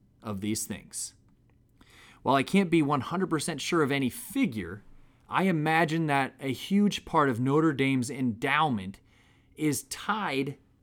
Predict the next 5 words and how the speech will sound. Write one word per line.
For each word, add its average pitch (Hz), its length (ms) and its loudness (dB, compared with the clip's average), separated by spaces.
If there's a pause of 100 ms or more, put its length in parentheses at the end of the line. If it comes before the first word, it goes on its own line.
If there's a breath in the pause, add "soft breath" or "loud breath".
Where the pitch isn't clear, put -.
(160)
to 143 320 0
athletic 139 480 0
success, - 680 -4 (140)
relevancy, 127 880 4 (200)
visibility 131 840 0